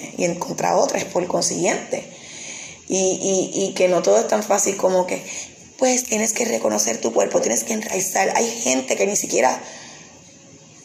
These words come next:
puede, hay gente que no le gusta que les toquen,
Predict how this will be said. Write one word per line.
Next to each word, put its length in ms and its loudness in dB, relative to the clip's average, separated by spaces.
puede, 840 4
hay 100 4
gente 200 4
que 100 4
no 80 8
le 60 8
gusta 260 2
que 80 2
les 200 -2
toquen, 300 2